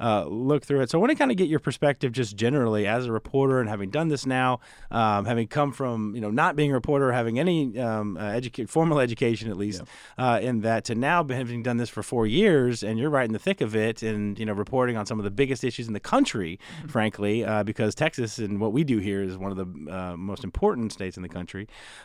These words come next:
Speaker 1: Um, just to get your perspective on, you know, take a step back and say, uh, you know, what, what is it, uh, what is your perspective of, of Texas media and kinda how it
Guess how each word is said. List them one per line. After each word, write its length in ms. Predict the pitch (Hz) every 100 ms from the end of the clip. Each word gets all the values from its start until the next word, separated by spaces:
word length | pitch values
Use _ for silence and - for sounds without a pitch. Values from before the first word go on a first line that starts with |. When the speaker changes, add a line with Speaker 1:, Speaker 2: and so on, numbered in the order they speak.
| -
Speaker 1:
Um, 500 | 143 143 135 131 110 139
just 160 | 196
to 60 | 285
get 120 | 330
your 100 | 240
perspective 500 | - - 185 - 151
on, 240 | 135 135
you 80 | 135
know, 80 | 135
take 180 | 147 170
a 40 |
step 300 | - 170 120
back 300 | 127 131 135
and 140 | 110 104
say, 360 | 113 110 107 - - - -
uh, 260 | 123 117 110
you 100 | 117
know, 120 | 104
what, 280 | 110 185 139
what 160 | 170 196
is 160 | 165
it, 220 | 151 117 120
uh, 240 | 117 110
what 260 | 117 139 180
is 180 | 156
your 100 | 143
perspective 560 | 131 120 127 120 120 107
of, 260 | 107 101 92
of 200 | 101 -
Texas 380 | 120 - 95
media 480 | 104 113 110 110 104
and 140 | 95 92
kinda 180 | 101 92
how 200 | 110
it 140 | 104